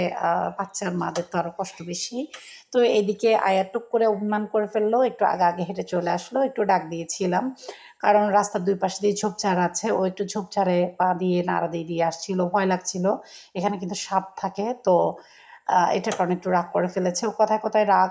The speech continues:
অভিমান করে ফেলে, মিষ্টি রাগ, মিষ্টি অভিমান, বেশি সিরিয়াস না, কিন্তু আবার এক মিনিটেই শেষ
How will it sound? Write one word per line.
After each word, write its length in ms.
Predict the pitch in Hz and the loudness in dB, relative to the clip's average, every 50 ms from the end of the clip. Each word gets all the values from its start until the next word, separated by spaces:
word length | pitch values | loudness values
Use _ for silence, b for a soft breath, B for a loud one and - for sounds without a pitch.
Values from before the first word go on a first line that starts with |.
| - - | 0 -2
অভিমান 360 | 185 175 185 185 185 185 185 180 | -2 0 0 0 0 0 0 0
করে 220 | - 185 185 185 | 0 0 0 0
ফেলে, 280 | 185 - 190 175 175 190 | 0 0 -2 0 0 -2
মিষ্টি 300 | 220 233 190 - - 190 170 | -4 -4 -6 -6 -4 -4 -2
রাগ, 180 | 165 160 156 - 180 | -2 -2 -2 -2 -2
মিষ্টি 280 | 175 175 180 - - 165 | -4 -4 -4 -6 -8 -8
অভিমান, 360 | 156 170 170 170 175 190 220 302 B B B B B B B _ | -8 -8 -6 -4 -4 -4 -4 -6 B B B B B B B _
বেশি 200 | 185 175 220 214 | -6 -4 -4 -4
সিরিয়াস 440 | - - 185 165 175 180 190 185 - 196 | -4 -4 -2 0 0 0 0 0 -2 -4
না, 120 | 190 208 240 | -2 -2 -2
কিন্তু 300 | - - 226 196 180 - 185 | -2 -2 -2 -2 2 2 2
আবার 200 | 180 180 185 175 | 4 4 4 2
এক 140 | - 180 - - | 0 -2 -2 -2
মিনিটেই 380 | 185 185 185 190 185 - 247 233 | 0 0 0 0 -2 -4 -4 -4
শেষ 300 | - - 196 165 175 | -4 -4 -2 -2 -2